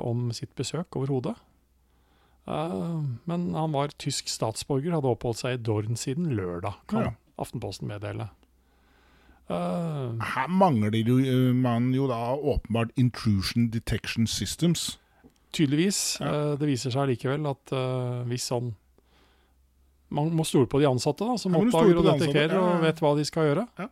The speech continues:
Speaker 1: Så, eh, heldig, heldig for, håper jeg å si, både ekskeiser Wilhelm og
Speaker 2: Mhm.
Speaker 1: andre at det ikke lykkes, men, eh, håper jeg å si, du får noen sånne tanker på når du leser disse,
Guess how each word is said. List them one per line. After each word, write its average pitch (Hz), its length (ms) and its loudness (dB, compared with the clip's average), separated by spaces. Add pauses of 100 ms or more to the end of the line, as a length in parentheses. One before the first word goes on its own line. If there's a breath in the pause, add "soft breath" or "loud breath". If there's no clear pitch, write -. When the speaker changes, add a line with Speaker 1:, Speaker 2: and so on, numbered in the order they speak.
Speaker 1:
Så, 170 540 -4 (640 soft breath)
eh, 147 500 -2
heldig, 131 420 2
heldig 127 360 2
for, 143 160 2
håper 127 140 -2
jeg 127 120 -2
å 131 120 -4
si, 127 220 0
både 123 600 -2
ekskeiser 117 640 -6
Wilhelm 123 400 -2
og 143 100 0
Speaker 2:
Mhm. 135 180 4
Speaker 1:
andre 113 360 -2
at 135 120 -10
det 117 320 -2 (240)
ikke - 140 -8
lykkes, - 480 -8
men, 139 300 -6 (760 soft breath)
eh, - 520 -6 (120)
håper 143 180 -4
jeg 165 180 0
å - 40 -10
si, - 100 -8 (240)
du 156 100 -2
får 160 300 6
noen 240 120 2
sånne 151 260 2
tanker 131 420 0
på 139 180 0
når 131 140 2
du 135 80 0
leser 113 400 -2
disse, 127 240 -2